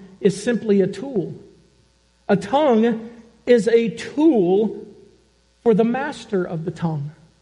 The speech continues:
Do, do you see that, that? Because think about it. The horse, the bit of the horse moves the whole horse.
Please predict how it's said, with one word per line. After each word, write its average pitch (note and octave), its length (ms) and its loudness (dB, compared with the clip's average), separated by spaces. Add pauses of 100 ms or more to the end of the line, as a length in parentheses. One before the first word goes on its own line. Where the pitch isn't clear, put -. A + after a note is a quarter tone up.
(160)
Do, G3 120 -8
do F#3 120 -2
you F#3+ 100 2
see A#3+ 220 -2
that, F#3+ 240 -4
that? - 440 -2 (600)
Because A3+ 280 4
think C4+ 200 -2
about G3+ 280 2
it. D#3+ 100 -6 (440)
The A3+ 120 6
horse, B3 600 0 (720)
the A3+ 140 6
bit D#4 420 -2
of D#4 120 -4
the D#4 120 0
horse C#4 480 0
moves C4 480 0
the C#4 140 2
whole C#4 400 0
horse. C#4 640 0